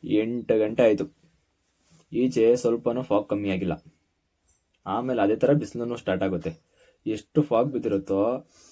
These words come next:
ಅಷ್ಟು ಬಿಸಿಲು ಬರುತ್ತೆ ಗೈಸ್, ಆ ಥರ ಬಿಸಿಲು ಹೊಡೆಯುತ್ತೆ. ನಾನು ಸ್ಟಾರ್ಟಿಂಗ್ ಹೇಳ್ದಂಗೆ ಯಾಕೆ ಸ್ವಲ್ಪ ವ್ಲಾಗ್ಸು, ಅಂದರೆ ವಿಡಿಯೋಸ್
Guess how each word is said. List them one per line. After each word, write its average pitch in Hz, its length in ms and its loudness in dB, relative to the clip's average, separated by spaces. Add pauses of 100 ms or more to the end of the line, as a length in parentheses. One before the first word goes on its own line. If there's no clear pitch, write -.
(140)
ಅಷ್ಟು - 580 -4
ಬಿಸಿಲು 131 300 -4
ಬರುತ್ತೆ 107 280 -2
ಗೈಸ್, 98 160 -2 (800)
ಆ 104 140 -4
ಥರ 107 60 0 (100)
ಬಿಸಿಲು 101 200 -6
ಹೊಡೆಯುತ್ತೆ. 98 300 -4 (1040)
ನಾನು 147 180 4
ಸ್ಟಾರ್ಟಿಂಗ್ 165 480 8
ಹೇಳ್ದಂಗೆ 135 380 6 (240)
ಯಾಕೆ 143 240 2
ಸ್ವಲ್ಪ 135 200 0 (160)
ವ್ಲಾಗ್ಸು, 123 420 4 (480)
ಅಂದರೆ 117 240 2
ವಿಡಿಯೋಸ್ 123 280 6